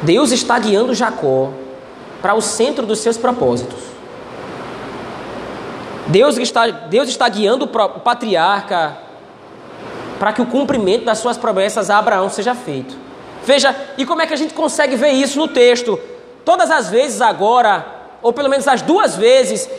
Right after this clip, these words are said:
em que Jacó se casa com as suas esposas, é dito o nome da serva. Veja aí, versículo número vinte e quatro e o versículo número vinte e nove. Quando Abraão se casa, então, ou coabita com Lia, é dito:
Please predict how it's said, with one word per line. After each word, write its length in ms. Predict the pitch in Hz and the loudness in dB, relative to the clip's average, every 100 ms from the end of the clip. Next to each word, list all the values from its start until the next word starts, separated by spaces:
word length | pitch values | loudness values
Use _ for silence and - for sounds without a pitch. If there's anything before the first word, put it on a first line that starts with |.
| - | -2
em 140 | 240 | 0
que 100 | 277 | 0
Jacó 320 | 262 269 269 | 2 2 2
se 180 | 269 262 | 0 -4
casa 440 | - 240 262 247 | 2 4 4 2
com 100 | 233 | 0
as 120 | 240 233 | -2 2
suas 180 | 247 | 0
esposas, 640 | 220 - 226 269 240 208 - - - | 0 0 4 6 6 0 -2 -10 -4
é 140 | - 262 | 0 2
dito 320 | 175 311 339 | 4 2 4
o 40 | 262 | 2
nome 160 | 302 | 4
da 120 | 285 | 2
serva. 600 | 320 - 254 262 190 147 - - - - - - - - - - | 2 2 2 2 2 -2 -4 -14 -20 -20 -20 -20 -20 -20 -20 -2
Veja 300 | 202 247 247 | 4 4 6
aí, 360 | 226 214 233 240 - - - | 4 4 0 -4 -14 -20 -2
versículo 540 | 202 240 240 320 294 | 2 2 0 -2 0
número 240 | 254 240 208 | 2 4 2
vinte 180 | 254 | 0
e 40 | - | 0
quatro 520 | 233 220 233 294 320 - - | 4 6 4 0 -6 -8 -4
e 80 | |
o 40 | 262 | 2
versículo 440 | 269 254 277 294 | 2 0 -4 -2
número 220 | 269 247 240 | 0 2 2
vinte 200 | 302 339 | 0 0
e 20 | |
nove. 440 | 233 226 180 165 - - - - - - - | 4 4 4 -2 -6 -14 -20 -20 -20 -20 -6
Quando 200 | - 277 | 0 4
Abraão 360 | 262 262 262 339 | 6 6 4 2
se 160 | - 359 | 0 -2
casa, 380 | 233 233 220 | 2 2 2
então, 300 | 240 233 208 | 0 0 2
ou 120 | 196 196 | 4 4
coabita 580 | 240 226 165 233 240 180 | 2 2 2 -4 -2 -2
com 200 | 240 240 | 0 0
Lia, 320 | 214 214 - | 2 2 2
é 100 | - | 2
dito: 480 | 269 262 262 196 147 | 2 0 0 -2 -6